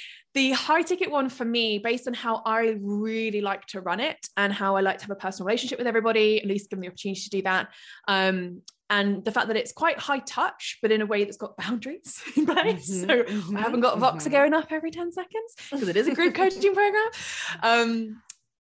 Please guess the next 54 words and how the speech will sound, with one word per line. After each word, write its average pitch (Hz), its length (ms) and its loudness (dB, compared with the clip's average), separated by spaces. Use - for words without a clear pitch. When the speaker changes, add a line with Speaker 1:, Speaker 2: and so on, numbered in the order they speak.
Speaker 1:
with 285 200 -2
that 302 160 2
in 269 120 0
mind, 233 360 -2
I 233 280 2
am 226 240 -2
going 214 160 -6
to 208 80 -10
be 214 80 -6
limiting 202 260 -4
the 196 80 -4
number 190 160 -6
of 190 80 -8
people 185 280 -8
in 190 200 -4
there, 165 300 -4
and 196 80 -4
we 196 120 0
only 202 120 -4
have 196 100 -6
a 185 60 -8
certain 185 240 -6
number 180 140 -10
of 196 60 -16
spots - 280 -10
left 190 180 -12
right 190 160 -8
now. 254 380 -2
And 214 100 0
I 214 80 0
know 208 180 2
we 214 60 -2
will 202 140 -2
hit 196 260 -8
that 190 160 -2
limit 208 340 -2
by 202 160 2
about 202 280 -4
March 214 260 -8
or 226 80 -8
April 226 240 -8
time, 254 340 -8
uh, 202 40 4
if 208 80 4
we 226 80 2
just 202 100 -2
keep 220 140 -8
doing 196 140 4
what 196 100 -4
we're 196 60 -4
doing, 208 280 0
and 208 100 0
that's - 160 -2
great. 170 300 -2